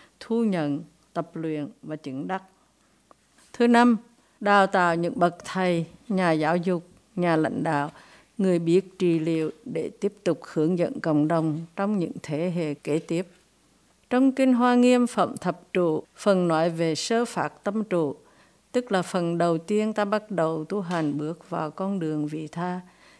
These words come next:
Kinh có dạy rằng, Bồ Tát cần học mười pháp trong lúc này. Những pháp đó là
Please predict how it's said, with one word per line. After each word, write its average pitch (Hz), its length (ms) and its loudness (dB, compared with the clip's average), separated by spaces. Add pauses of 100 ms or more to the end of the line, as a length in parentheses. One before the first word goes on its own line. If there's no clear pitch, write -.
(140)
Kinh 233 260 4
có 165 120 -4
dạy 156 280 -2
rằng, 151 340 -2 (360)
Bồ 190 200 6
Tát 190 380 4
cần 202 200 2
học 170 400 -4
mười 190 240 0
pháp - 400 -6
trong 233 180 -4
lúc 269 220 -6
này. 156 300 -2 (420)
Những - 160 -6
pháp 180 280 -2
đó 165 260 0
là 165 300 -2